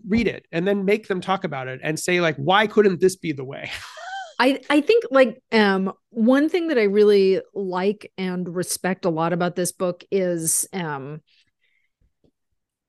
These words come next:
Speaker 2: it just has, I, I think the, the book itself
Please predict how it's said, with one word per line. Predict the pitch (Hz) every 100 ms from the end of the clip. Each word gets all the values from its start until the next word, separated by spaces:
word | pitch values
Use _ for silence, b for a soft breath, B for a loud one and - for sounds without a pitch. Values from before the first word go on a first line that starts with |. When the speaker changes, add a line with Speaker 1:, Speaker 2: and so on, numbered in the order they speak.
| _ _ _
Speaker 2:
it | 262 277 277
just | 247 240
has, | 233 196 - _ _ _ 143 _
I, | 247 233 -
I | 226
think | 254 220
the, | 196 180 - -
the | 180 202 185 165
book | 160 247 247
itself | - - 202 202